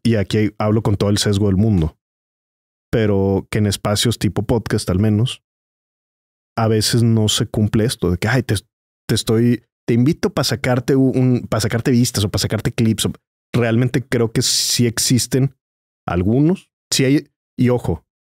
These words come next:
la tentación, entre comillas, siempre está. El, "Ah,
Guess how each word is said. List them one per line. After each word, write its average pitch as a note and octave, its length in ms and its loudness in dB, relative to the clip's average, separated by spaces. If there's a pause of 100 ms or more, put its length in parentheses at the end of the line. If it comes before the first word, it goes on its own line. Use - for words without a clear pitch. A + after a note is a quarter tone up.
(120)
la A2 200 0
tentación, A2+ 760 0
entre D3 240 0
comillas, C3 560 0 (300)
siempre A2 340 0
está. G2 280 -4 (800)
El, G2 120 0
"Ah, B2+ 200 0